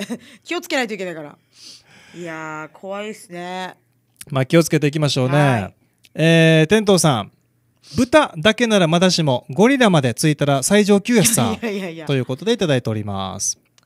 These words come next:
Speaker 1: ピーチキャッスルの前城くんと一緒に行って、「豚ゴリラ」って言われるのはまだまし、まだしも。<laughs> 私一人二役はきついですよ、ちょっと。あいつゴリラ役なんで、一緒に歩いてたら、「どうも、豚ゴリラです」っていう感じなんですけど。
Speaker 2: なんかこう連想できますね。
Speaker 1: はい。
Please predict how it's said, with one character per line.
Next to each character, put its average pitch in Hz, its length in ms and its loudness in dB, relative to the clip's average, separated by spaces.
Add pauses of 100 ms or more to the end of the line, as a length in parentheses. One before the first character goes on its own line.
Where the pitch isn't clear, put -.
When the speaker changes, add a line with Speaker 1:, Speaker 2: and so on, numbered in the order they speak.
(280)
Speaker 1:
ピ 349 140 -8
ー 370 40 -12
チ - 120 -14
キ 339 80 -8
ャ 339 40 -6
ッ - 20 -8
ス 320 200 -10
ル 311 120 -8
の 302 140 -6
前 302 200 -2
城 294 240 -4
く 277 140 -10
ん 240 60 -6
と 196 80 -4
一 190 60 -2
緒 208 140 -6
に 214 60 -6
行 226 40 -6
っ 196 40 -12
て、 190 100 -8
「豚 190 240 -4
ゴ 190 100 -4
リ 190 80 -2
ラ」 214 100 -2
っ - 20 -6
て 190 80 -8
言 180 80 -2
わ 180 60 0
れ 175 60 -2
る 170 80 -2
の 156 80 -10
は 147 60 -10
ま 165 120 -6
だ 170 80 -2
ま 165 80 -4
し、 143 100 -10
ま 175 120 4
だ 302 100 6
し 285 140 4
も。 160 80 0 (180)
<laughs> - 200 -4
私 247 220 -2
一 277 200 -2
人 311 100 2
二 330 160 2
役 320 200 4
は 311 60 -2
き - 80 -8
つ 294 120 -6
い 320 40 0
で 294 80 0
す - 100 -10
よ、 170 60 -6
ち 175 80 -10
ょ - 20 -10
っ 160 40 -12
と。 147 420 -14 (260)
あ 320 400 -4
い 359 60 -2
つ 349 80 -6
ゴ 302 100 -2
リ 320 100 0
ラ 311 80 2
役 302 220 0
な 247 120 -4
ん 185 80 -10
で、 165 140 -6
一 202 80 -4
緒 254 100 -2
に 254 60 -2
歩 254 100 0
い 226 40 -4
て - 80 -12
た 185 80 -8
ら、 156 80 -18
「ど 247 140 0
う - 20 0
も、 240 100 -4
豚 190 200 -2
ゴ 196 100 -2
リ 202 80 -2
ラ 190 100 0
で 170 100 -6
す」 - 120 -8
っ - 20 -18
て 170 100 -12
い 165 200 -6
う 165 40 -6
感 185 160 -6
じ 233 60 2
な 262 120 6
ん 277 40 0
で 269 60 4
す 226 60 2
け - 20 -10
ど。 190 60 2
Speaker 2:
な 180 60 8
ん 175 40 6
か - 20 -
こ 202 40 6
う 220 40 6
連 220 80 4
想 220 200 2
で 196 100 2
き 160 100 -2
ま 139 80 0
す 127 100 -6
ね。 - 80 0
Speaker 1:
は 127 240 0
い。 117 100 -12